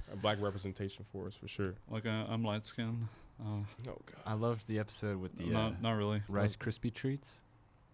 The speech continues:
Speaker 1: Yeah.
Speaker 3: <laughs> It's in
Speaker 1: Yeah.
Speaker 3: Grandmama's feet.
Speaker 1: Yeah.
Speaker 3: <laughs>
Speaker 1: Yeah, I watched the, uh, movie last night, and it was just, I was dying laughing at the, they had the peanut guy. He was George Washington Carver the second, and just the voice he was doing,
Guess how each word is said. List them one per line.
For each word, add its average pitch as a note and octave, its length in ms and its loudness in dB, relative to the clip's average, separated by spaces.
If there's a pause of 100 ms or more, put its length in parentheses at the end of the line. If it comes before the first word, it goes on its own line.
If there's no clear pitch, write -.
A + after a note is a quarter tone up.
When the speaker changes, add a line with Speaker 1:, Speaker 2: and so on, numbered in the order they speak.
(120)
Speaker 1:
Yeah. G2+ 640 6
Speaker 3:
<laughs> - 60 2 (640)
It's A#2+ 120 2
in C3 100 8
Speaker 1:
Yeah. B2 60 6
Speaker 3:
Grandmama's D3 500 12
feet. D#3 220 8 (140)
Speaker 1:
Yeah. G2+ 500 8 (260)
Speaker 3:
<laughs> A2+ 200 -2
Speaker 1:
Yeah, G2+ 160 6
I G#2+ 40 8
watched A#2+ 320 4
the, A2 180 4
uh, G2+ 100 8
movie G#2+ 260 4
last F#2+ 280 2
night, G2 240 0
and F#2 100 -4
it - 40 0
was F#2+ 100 0
just, F2+ 240 -6
I A2 180 -2
was G#2 140 -2
dying G#2 340 2
laughing F#2 340 2
at F2+ 140 -6
the, F2 200 -6 (380)
they F#2 100 -6
had F#2 180 -6
the F2 80 -10
peanut F#2 380 -6
guy. F2 260 -2
He F#2+ 140 -4
was F2+ 240 -8 (100)
George G2 280 0
Washington F#2 520 -4
Carver F2+ 560 -6
the E2+ 60 -10
second, F#2+ 440 -4 (120)
and F#2+ 160 -4
just F#2 220 -4
the F2+ 60 -4
voice F#2+ 340 0
he F#2 100 -8
was F2+ 140 -6
doing, F2+ 320 -10